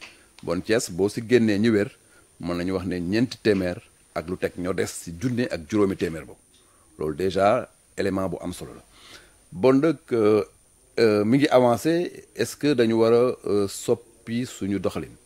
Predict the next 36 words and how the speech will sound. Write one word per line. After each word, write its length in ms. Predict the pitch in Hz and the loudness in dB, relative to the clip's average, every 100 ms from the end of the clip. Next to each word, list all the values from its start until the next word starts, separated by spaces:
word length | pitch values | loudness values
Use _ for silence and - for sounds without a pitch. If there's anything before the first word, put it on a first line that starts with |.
| _ _ - - _ _ - | _ _ -20 -20 _ _ -4
Euh, 180 | 104 104 | -2 -2
tout 180 | 143 151 | 2 6
à 80 | 139 | 6
l'heure 180 | 117 | 6
wax 160 | 110 117 | 4 2
naa 160 | 135 113 | 2 2
ne 220 | 98 98 - | 0 -4 -6
am 160 | 104 107 | -4 -2
na 100 | 104 | 0
ñaari 400 | 104 120 113 113 104 107 - - | 2 2 0 -2 -4 -4 -6 -2
organes 320 | 110 104 98 | 0 2 0
yoo 100 | 92 | 0
xamante 300 | 90 90 85 | -4 -6 -6
ne 180 | 87 110 - - | -6 -8 -10 -8
ñoom 200 | 95 104 | -4 -2
ñooy 140 | 95 - | -2 -4
organu 400 | 101 98 98 98 | -4 -2 -2 -4
stratégie, 560 | - 104 - 87 71 | -4 -4 -4 -6 -12
ñoom 180 | 69 87 | -8 -4
ñooy 160 | 98 95 | -4 -4
xelal, 560 | - - 127 107 110 151 _ _ _ _ _ - | -6 -4 0 0 0 -6 _ _ _ _ _ -14
euh, 60 | 90 | -8
ministère 440 | 90 101 95 101 | -4 -4 -2 0
de 60 | 92 | 0
la 100 | 87 | 0
santé 340 | - 82 90 101 | -2 -8 -6 -8
ak 180 | 87 85 | -8 -8
nguur 300 | 95 117 104 | -2 0 0
gi 140 | 98 107 - - - | -4 -10 -18 -20 -20
si 140 | - | -14
stratégie 720 | 98 - 117 - 107 95 104 | -10 0 2 2 -2 -2 -2
yu 40 | 104 | 0
ñu 80 | 104 | -2
mën 140 | 92 | -2
a 40 | |
doxal. 240 | 85 82 | -6 -10